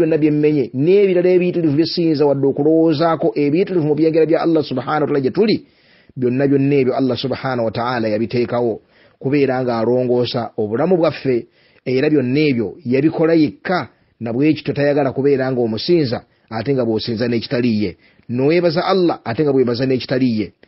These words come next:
N'ebirala bingi mu ebyo ebyengera bya Allah subhanahu wa ta'ala bye sobola kubeera nga mmenya mu kifo kino, naye nga kikumalira gwe omuntu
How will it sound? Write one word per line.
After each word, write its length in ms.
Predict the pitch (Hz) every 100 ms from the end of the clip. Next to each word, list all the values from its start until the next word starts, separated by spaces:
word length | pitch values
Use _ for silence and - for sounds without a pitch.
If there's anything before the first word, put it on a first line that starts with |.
| _ 127
N'ebirala 420 | 147 143 120 110
bingi 500 | 127 143 123 120 113 _ _
mu 160 | 120 135
ebyo 380 | 143 131 120 113 - _ _ _ _ _ _ _
ebyengera 380 | - 120 143 139
bya 80 | 135
Allah 200 | 139 131
subhanahu 520 | - 120 - 135 120
wa 60 | 113
ta'ala 360 | 127 135 120 110 - _ _ - -
bye 120 | 123
sobola 300 | - 139 127
kubeera 380 | 127 127 123 123
nga 120 | 113
mmenya 340 | 113 127 120
mu 140 | 104 110
kifo 240 | - 147
kino, 340 | 139 117 117 - _ _ -
naye 260 | 110 139
nga 120 | 143 120
kikumalira 480 | 175 151 143 143
gwe 200 | 143 131
omuntu 420 | 123 123 123 110